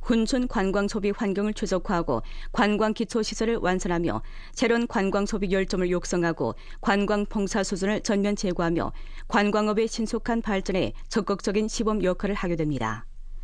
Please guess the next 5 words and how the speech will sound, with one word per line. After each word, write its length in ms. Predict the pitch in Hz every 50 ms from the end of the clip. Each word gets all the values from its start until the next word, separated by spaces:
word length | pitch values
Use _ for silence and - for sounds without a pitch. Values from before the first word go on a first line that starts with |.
| - - - - - - - - - - - - - -
대상 420 | - - 247 226 220 - 247 247 247
시공 300 | - 254 208 226 226 233
현장에서 640 | - 220 208 196 208 190 190 190 - - 127 123 123
시공 320 | - - 208 196 202 101
장비들이 560 | - - - 95 190 185 220 196 165 - -